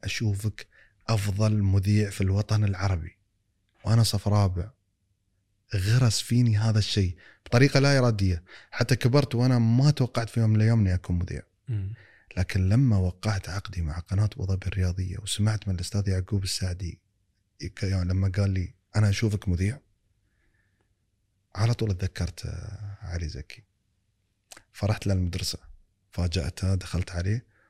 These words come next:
Speaker 1: وما تذكرني في البداية، كنت لابس كمام، ما تذكرني. لكن لما شليت الكمام، سبحان الله، مع تغير الوقت من صف رابع لليوم، قال لي: "أنت فلان."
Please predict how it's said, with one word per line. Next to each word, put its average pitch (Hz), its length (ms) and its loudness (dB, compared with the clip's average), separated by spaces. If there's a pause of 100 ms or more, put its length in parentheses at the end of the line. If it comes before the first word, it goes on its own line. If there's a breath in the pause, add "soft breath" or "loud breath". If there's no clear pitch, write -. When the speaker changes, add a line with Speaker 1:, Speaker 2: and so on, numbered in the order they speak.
(160 soft breath)
Speaker 1:
وما 120 160 2
تذكرني 95 500 -2
في - 60 -12
البداية، 82 360 -4
كنت 87 240 -6
لابس 87 240 -4
كمام، 98 500 -2 (460)
ما 104 140 4
تذكرني. 101 420 0
لكن 92 260 0
لما 101 180 4
شليت 107 360 2
الكمام، 107 440 0
سبحان - 400 -4
الله، 98 220 0
مع 95 180 -2
تغير 107 340 2
الوقت 104 280 0
من 101 60 2
صف 101 300 -4
رابع 104 280 2
لليوم، 110 540 2 (880 soft breath)
قال 104 120 2
لي: 107 120 2
"أنت 104 180 -2
فلان." 104 360 -4